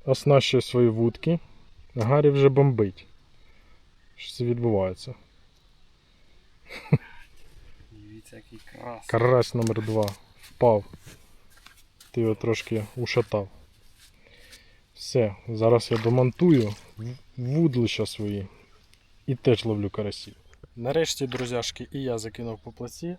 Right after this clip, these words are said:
Speaker 1: Гарі вже спіймав три карася. Пішов за парасолькою до автівочки, тому що в нас тут заходить щось не дуже таке приємне. Тучки та ще й гримить.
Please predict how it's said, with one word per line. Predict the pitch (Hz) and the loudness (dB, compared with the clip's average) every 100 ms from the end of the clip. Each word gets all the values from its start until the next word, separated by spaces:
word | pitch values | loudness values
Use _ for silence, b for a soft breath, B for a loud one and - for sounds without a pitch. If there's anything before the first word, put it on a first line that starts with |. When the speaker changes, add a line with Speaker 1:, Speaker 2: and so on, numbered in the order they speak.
| _ - | _ -16
Speaker 1:
Гарі | 113 127 117 | -8 -6 -6
вже | 104 110 | -10 -10
спіймав | 107 - 120 113 104 | -10 -10 -8 -8 -10
три | - 117 | -12 -12
карася. | - 113 - 147 160 170 - - b b _ _ _ _ | -10 -10 -8 -8 -8 -10 -20 -20 b b _ _ _ _
Пішов | 147 143 - 156 131 110 - - _ | -8 -4 -4 -2 -4 -6 -16 -20 _
за | 113 113 127 | -12 -4 -4
парасолькою | 113 117 113 - 147 180 180 135 | -4 -8 -8 -6 -6 -6 -6 -8
до | 117 120 | -6 -8
автівочки, | 117 - 123 113 - 110 - | -8 -12 -10 -10 -12 -16 -16
тому | 110 127 190 | -12 -10 -10
що | - - 123 | -8 -8 -8
в | 110 | -10
нас | 120 180 - | -10 -10 -12
тут | - 165 | -14 -14
заходить | 135 127 - 160 156 156 - b b b b | -12 -12 -10 -10 -8 -10 -14 b b b b
щось | - - 151 156 - | -14 -6 -6 -6 -8
не | 143 | -10
дуже | 131 139 160 151 147 | -10 -10 -8 -8 -8
таке | 147 - 156 160 160 | -10 -10 -4 -4 -4
приємне. | - 156 160 160 196 214 135 101 90 - - - - - | -6 -6 -4 -4 -2 0 0 -2 -10 -18 -20 -20 -20 -10
Тучки | 156 202 - - | -8 -6 -8 -10
та | - 113 | -10 -10
ще | - - | -8 -8
й | 135 | -6
гримить. | 107 117 117 147 202 | -8 -8 -6 -6 -6